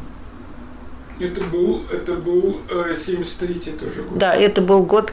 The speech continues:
Speaker 2: когда я всё время ходила, значит, там была такая история. Э, у нас остановили лифт,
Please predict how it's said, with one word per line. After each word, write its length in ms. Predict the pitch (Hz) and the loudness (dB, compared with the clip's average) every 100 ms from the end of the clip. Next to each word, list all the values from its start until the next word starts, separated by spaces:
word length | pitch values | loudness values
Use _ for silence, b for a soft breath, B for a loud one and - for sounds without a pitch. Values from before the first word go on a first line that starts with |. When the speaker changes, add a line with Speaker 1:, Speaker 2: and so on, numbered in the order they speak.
| - | -2
Speaker 2:
когда 220 | 175 170 | 2 6
я 160 | 185 180 | 6 6
всё 160 | - 170 | 4 4
время 220 | 170 165 | 4 4
ходила, 540 | - 156 196 202 156 | 0 2 6 6 6
значит, 320 | 156 170 - - | 4 0 0 0
там 220 | 180 170 | 2 4
была 180 | 180 175 | 6 6
такая 400 | 175 170 147 135 | 2 4 6 6
история. 460 | - - 131 143 - B B B B B - - | 4 0 2 0 -4 B B B B B -12 -10
Э, 440 | - - 147 127 110 - - - | -4 2 4 4 2 -2 -12 0
у 80 | 180 | 6
нас 320 | 185 202 208 190 | 6 6 4 2
остановили 680 | - 196 165 170 190 196 185 | 2 2 4 4 6 6 4
лифт, 300 | 156 - | 2 -6